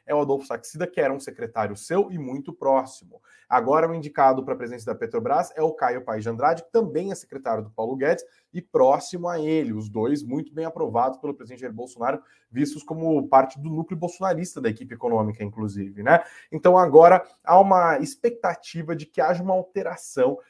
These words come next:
e que os aumentos sejam espaçados, talvez noventa dias, talvez a cada cem dias,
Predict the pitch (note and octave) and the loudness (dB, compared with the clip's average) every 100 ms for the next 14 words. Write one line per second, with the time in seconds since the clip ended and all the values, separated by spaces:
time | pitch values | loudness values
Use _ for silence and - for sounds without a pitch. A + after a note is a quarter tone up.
0 | _ - G3 F3+ E3+ D#3 C3+ C#3+ D3 D3 | _ -12 -6 0 2 2 0 -2 -4 -4
1 | C#3+ - - - C3+ C3 C3+ C3+ - C3 | -6 -6 -10 -2 -2 -2 -6 -10 -10 -8
2 | C3+ - G#2+ G2+ - - C3 C#3 B2+ A2 | -8 -8 -8 -8 -6 0 0 0 -4 -4
3 | A#2 A2 G2+ A#2+ E3+ - - _ _ - | -4 -6 -10 -6 -2 -2 -6 _ _ 0
4 | D3+ C#3+ C#3+ C3 B2 A#2+ A2 - C#3 C3+ | 0 2 -2 -2 -6 -6 -8 -8 -6 -6
5 | G#2+ C#3+ F3 | -6 -4 -2